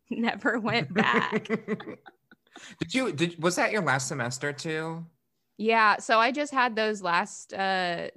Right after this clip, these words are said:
Speaker 1: two classes. This was my second bachelor's. I got a second bachelor's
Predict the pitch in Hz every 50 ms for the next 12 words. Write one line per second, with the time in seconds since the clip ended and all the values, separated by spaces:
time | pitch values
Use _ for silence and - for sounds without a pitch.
0 | - - - 214 202 196 - - 185 160 165 190 190 - 214 190 185 180 175 175
1 | 170 - - _ - 180 180 214 226 226 - 254 254 233 220 214 208 196 190 175
2 | 165 165 - - 156 165 - 185 - - 170 156 - - - - 175 165 160 170
3 | 170 - 175 180 175 180 175 175 180 190 190 185 - - - 170 165 170 170 -
4 | - 170 170 - 175 170 156 165 - - - 165 160 160 160 156 - -